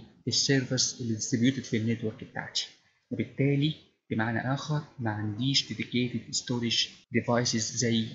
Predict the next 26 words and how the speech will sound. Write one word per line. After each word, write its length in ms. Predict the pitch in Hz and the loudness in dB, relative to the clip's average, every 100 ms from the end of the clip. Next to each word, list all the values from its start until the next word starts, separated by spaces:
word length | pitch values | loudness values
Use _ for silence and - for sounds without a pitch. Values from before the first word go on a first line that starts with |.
| - - | -10 -2
الناس 440 | 107 110 113 - | 2 4 2 0
وزي 380 | 113 110 110 107 - - - | -2 0 0 -2 -6 -16 -6
السان. 400 | - - 110 101 117 - - 117 | -2 2 4 2 -2 -12 -14 0
باجي 240 | 117 113 | 2 2
بعملها 340 | 113 113 117 | 0 0 0
إزاي؟ 480 | 107 - 127 143 156 | -2 -2 0 2 0
عن 120 | 131 | -2
طريق 140 | 117 120 | -2 0
إن 60 | |
أنا 20 | 110 | 0
بعمل 340 | 123 117 113 | 0 -2 -2
virtualization 800 | 113 110 - 110 104 120 143 143 | 0 -2 -2 -4 -2 0 0 2
لكل 460 | 151 131 110 139 135 | 0 0 -2 0 0
ال 100 | - | 0
available 460 | 113 139 147 139 | 0 0 0 -2
spaces 540 | - - 135 135 131 - - - 120 | -2 0 -2 0 -2 -4 -10 -10 -6
ال 100 | 107 | -2
distributed 640 | 110 - 110 120 127 113 110 | -2 0 2 2 0 -2 0
عندي 400 | 110 120 113 113 - | 0 2 2 0 -4
في 60 | - | -8
كل 280 | - 131 151 | -2 0 2
ال 140 | 151 120 | 0 0
hosts 540 | 123 - 110 - - - _ 113 | -4 -2 -2 -2 -6 -16 _ -4
المو-، 320 | 110 107 - | -2 -2 0
المو-، 360 | 107 104 - | 0 0 -2
الموجودة. 460 | 117 107 104 - - | -2 -2 -2 -4 -8